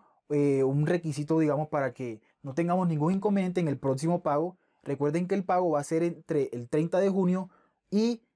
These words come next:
el quince de julio. Luego de haber actualizado eso, es importante, eh, actualizar los datos. Eh, después de actualizar los datos es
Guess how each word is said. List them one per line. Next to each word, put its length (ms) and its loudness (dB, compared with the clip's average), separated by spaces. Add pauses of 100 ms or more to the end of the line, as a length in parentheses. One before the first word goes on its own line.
(120)
el 180 0
quince 320 0
de 120 2
julio. 460 0 (300)
Luego 280 4
de 40 4
haber 160 4
actualizado 640 -2
eso, 240 -2
es 100 -6
importante, 840 -2 (360)
eh, 260 -2
actualizar 540 -2
los 140 0
datos. 420 -2 (1200)
Eh, 340 2 (120)
después 520 -2
de 60 2
actualizar 380 0
los 120 0
datos 240 0
es 220 -2